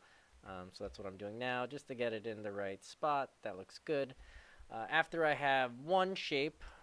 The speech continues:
uh, or that I like in position, I'm gonna duplicate it just like I did for the other parts. So Control D.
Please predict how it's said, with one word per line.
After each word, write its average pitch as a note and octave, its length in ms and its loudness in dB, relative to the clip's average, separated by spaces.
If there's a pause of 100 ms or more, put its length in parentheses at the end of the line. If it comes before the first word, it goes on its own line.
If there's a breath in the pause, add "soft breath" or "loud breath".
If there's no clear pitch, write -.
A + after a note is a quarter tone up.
(200 loud breath)
uh, A2 560 -4
or A2+ 180 -4 (760)
that B2 180 -6
I A2+ 60 -4
like A2 300 -2
in G#2+ 100 -10
position, G#2+ 440 -8
I'm A#2 100 -6
gonna A#2 120 -4
duplicate C#3+ 560 0
it C3+ 160 0 (800)
just - 200 -16
like A2 200 -2
I A2 140 0
did G#2 260 -4
for - 180 -10
the G#2+ 180 -2
other C3 240 2
parts. - 720 -2
So F#2 320 -4
Control F#2+ 520 -8
D. C#3+ 380 -2